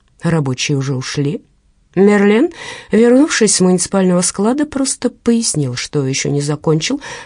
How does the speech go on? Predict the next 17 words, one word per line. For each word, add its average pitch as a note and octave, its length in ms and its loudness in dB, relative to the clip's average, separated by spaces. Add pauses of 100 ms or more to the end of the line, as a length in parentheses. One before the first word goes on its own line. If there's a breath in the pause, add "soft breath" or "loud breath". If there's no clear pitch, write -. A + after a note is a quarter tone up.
заночует F3+ 560 2
в D#3+ 100 0
домике D#3 320 0
для D#3 180 -2
служащих, D#3 680 -4
не A3 260 6
берите D#3+ 320 0
в C3+ 60 -4
голову. D#3+ 440 -6 (500)
И A#3+ 120 -10
этот - 320 -12
немолодой G#3 600 2
человек F3+ 580 -2 (400 loud breath)
широко A#3 380 2
и E4 60 4
решительно C4+ 640 4
зашагал F3 720 -2